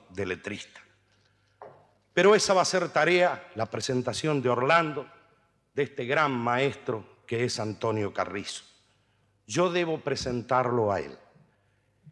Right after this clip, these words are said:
Y presentar a Antonio Carrizo tal vez parezca redundante, dada la extraordinaria popularidad en todo el país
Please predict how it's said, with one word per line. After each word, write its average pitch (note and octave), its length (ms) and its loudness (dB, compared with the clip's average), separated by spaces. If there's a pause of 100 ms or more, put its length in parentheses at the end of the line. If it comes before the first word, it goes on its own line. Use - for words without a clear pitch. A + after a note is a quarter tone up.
(140)
Y - 120 -4
presentar G3 840 6
a D#3 140 6
Antonio E3+ 560 4
Carrizo D#3+ 580 0 (680)
tal D#3 240 4
vez F3+ 400 2 (340)
parezca E3 500 2
redundante, C#3 840 0 (500)
dada D3+ 380 6
la C3+ 100 2
extraordinaria D#3+ 1500 4
popularidad B2+ 960 2 (460)
en B2+ 320 -4
todo C#3+ 340 2
el A2+ 160 -6
país C#3 520 -4